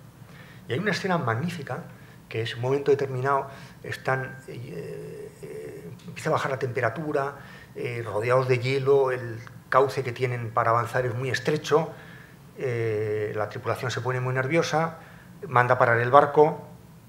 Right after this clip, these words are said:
están ante dos posibilidades, no saben muy bien dónde, y entonces se pone a reflexionar, reflexionar, reflexionar. Eh, los marineros se ponen, se inquietan, le exigen una decisión, "Por favor, que es que nos van a atrapar el hielo y nos vamos a quedar aquí", y al final,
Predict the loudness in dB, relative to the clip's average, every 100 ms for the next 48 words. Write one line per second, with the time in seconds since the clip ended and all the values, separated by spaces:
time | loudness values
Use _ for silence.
0 | -20 -20 -12 -2 2 4 2 0 0 0
1 | -4 -4 -4 2 2 0 -4 -4 -2 -2
2 | -4 -4 -4 -4 -6 -8 -10 -10 -10 -6
3 | -2 0 -2 -6 -4 0 2 2 0 -6
4 | -6 -6 -4 -4 -6 -14 -16 -18 -20 -20
5 | -18 -16 -16 -8 -8 -4 -4 -4 -6 -6
6 | -6 -8 -10 -6 -6 -6 -8 -6 -4 -4
7 | 0 0 0 -4 -4 -2 -2 -2 0 0
8 | 0 -4 -2 0 0 -2 -2 4 6 4
9 | 2 -6 -4 -4 -6 -18 -20 -20 -16 -10
10 | -6 0 0 2 0 2 2 4 4 2
11 | -2 -4 -2 -4 -4 -2 2 4 4 2
12 | -2 -4 -14 -20 -20 -20 -20 -18 -10 0
13 | 0 0 -6 -4 -2 -2 -6